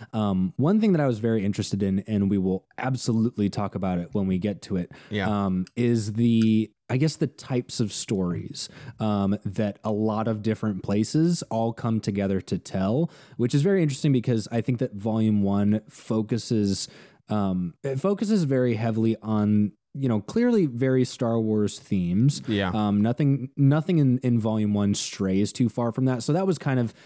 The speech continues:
Speaker 1: you know, part of the anticipation I had was knowing that these studios, no matter where they are located on the globe, have this understanding of Star Wars, and I can trust that, knowing
Speaker 2: Mm-hmm.
Speaker 1: what we get in Volume one. Um, and Volume one has this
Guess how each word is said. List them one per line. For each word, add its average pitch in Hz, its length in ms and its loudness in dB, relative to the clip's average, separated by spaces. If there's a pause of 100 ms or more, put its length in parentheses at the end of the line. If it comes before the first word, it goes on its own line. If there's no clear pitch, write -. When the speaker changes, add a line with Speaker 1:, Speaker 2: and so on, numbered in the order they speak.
(220)
Speaker 1:
you 120 80 0
know, 104 280 0 (420)
part 143 200 0
of 135 40 -4
the 123 100 0
anticipation 113 520 -2
I - 60 0
had 165 220 2
was 123 140 2
knowing 120 380 2
that 113 100 0
these 110 160 2
studios, 101 720 0 (460)
no 135 420 4
matter 165 340 2
where 151 280 2
they 143 120 2
are 143 220 2
located 127 500 0
on 117 280 0
the 113 80 2
globe, 98 520 0 (200)
have 131 280 -2
this 113 200 0
understanding 101 800 0
of 113 160 -2
Star 107 260 -2
Wars, 107 300 0
and 101 80 -2
I 101 40 -2
can 98 140 -4
trust - 380 -6
that, 98 360 -2
knowing 101 300 2
Speaker 2:
Mm-hmm. 95 80 2
Speaker 1:
what 95 100 -2
we 92 100 -2
get 98 200 -4
in 98 220 0
Volume 95 340 0
one. 139 280 0 (360)
Um, 107 440 -2 (100)
and 135 100 2
Volume 180 260 2
one 160 140 2
has 135 240 0
this 110 380 -4